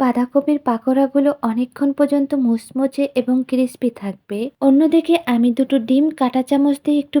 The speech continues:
ফেটিয়ে নিচ্ছি। আপনারা চাইলে কম বেশি ডিম নিতে পারেন, কিন্তু সেটা নির্ভর করবে কি পরিমাণ বাঁধাকপি নিয়েছেন তার উপরে। আর এখানে চারটা মিহি পেঁয়াজ কুচি আর দশ থেকে বারোটি কাঁচামরিচ মিহি কুচি করে রেখেছি। এবার প্রথমে একে একে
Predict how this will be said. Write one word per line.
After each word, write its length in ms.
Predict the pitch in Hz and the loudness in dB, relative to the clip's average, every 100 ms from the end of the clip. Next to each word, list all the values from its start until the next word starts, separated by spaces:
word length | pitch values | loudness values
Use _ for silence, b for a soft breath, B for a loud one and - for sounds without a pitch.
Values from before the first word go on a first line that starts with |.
| 285 | 0
ফেটিয়ে 340 | 247 247 254 226 | -2 2 4 4
নিচ্ছি। 380 | 202 - - 226 254 | 0 -8 -6 -4 -4
আপনারা 340 | 254 - 302 311 311 | -4 0 2 2 4
চাইলে 220 | 311 311 311 | 4 4 2
কম 120 | 254 240 240 | 2 4 2
বেশি 200 | 262 285 233 | 2 0 2
ডিম 140 | 233 220 | 2 2
নিতে 200 | 220 220 220 | 0 -4 -2
পারেন, 240 | 208 226 311 - | -2 -2 -4 2
কিন্তু 240 | 320 320 349 339 | 4 6 4 2
সেটা 180 | 339 339 285 | 2 4 6
নির্ভর 300 | 262 285 302 302 | 6 6 4 4
করবে 220 | 302 320 311 | 2 2 0
কি 100 | 294 294 | 2 4
পরিমাণ 300 | 311 320 320 294 | 4 4 2 2
বাঁধাকপি 480 | 247 240 247 269 285 | 2 2 2 0 2
নিয়েছেন 460 | 277 285 277 294 302 294 | 4 4 2 0 -2 0
তার 180 | 247 214 208 | 0 0 -2
উপরে। 280 | - 190 185 247 | -4 -4 -2 0
আর 80 | 247 - 247 | 0 2 0
এখানে 280 | - 302 320 320 | 2 2 2 2
চারটা 320 | 254 247 302 285 | 0 2 2 4
মিহি 200 | 247 254 277 | 6 4 4
পেঁয়াজ 260 | 269 254 - | 4 4 2
কুচি 300 | - 277 - 311 226 | -2 -2 0 0 0
আর 80 | 220 208 | 0 0
দশ 120 | 240 - | -2 0
থেকে 180 | 311 302 320 | -2 2 4
বারোটি 300 | 294 294 302 311 311 | 4 4 4 2 2
কাঁচামরিচ 580 | 240 233 254 269 277 277 247 | 0 2 4 4 4 2 2
মিহি 180 | 240 285 | 4 4
কুচি 240 | 285 262 247 - | 2 0 0 0
করে 180 | 220 214 | 2 2
রেখেছি। 420 | 214 220 202 - 202 214 | 0 -2 -6 -6 -2 4
এবার 220 | 285 294 320 320 | 6 6 4 4
প্রথমে 420 | 254 254 294 311 311 254 | 2 2 2 2 2 0
একে 180 | 247 277 277 | 2 4 4
একে 180 | 285 | 2